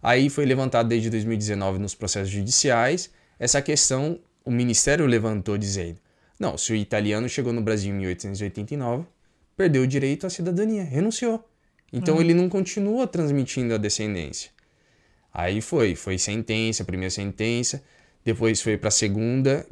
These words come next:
Speaker 1: instância, que foi
Speaker 2: Uhum.
Speaker 1: a Corte de Apelo, e, por final, a Corte de Cassação, onde resolveu agora, na metade do ano,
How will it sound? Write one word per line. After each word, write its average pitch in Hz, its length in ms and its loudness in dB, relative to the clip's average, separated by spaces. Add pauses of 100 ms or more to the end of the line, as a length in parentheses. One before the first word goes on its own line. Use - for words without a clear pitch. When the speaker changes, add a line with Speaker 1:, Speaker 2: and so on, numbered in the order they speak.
(180)
Speaker 1:
instância, 107 600 0
que 139 100 -4
foi 117 140 2
Speaker 2:
Uhum. 98 60 2
Speaker 1:
a 95 40 -4
Corte 104 340 -2
de 95 100 0
Apelo, 101 520 -2 (640)
e, 131 220 4
por 165 200 0
final, 135 600 0
a 139 180 -4
Corte 123 340 -2
de 135 100 -4
Cassação, 127 540 -2
onde 131 200 0
resolveu 123 480 0
agora, 117 500 -2
na 101 160 -6
metade 104 420 -4
do 104 160 -2
ano, 98 380 -4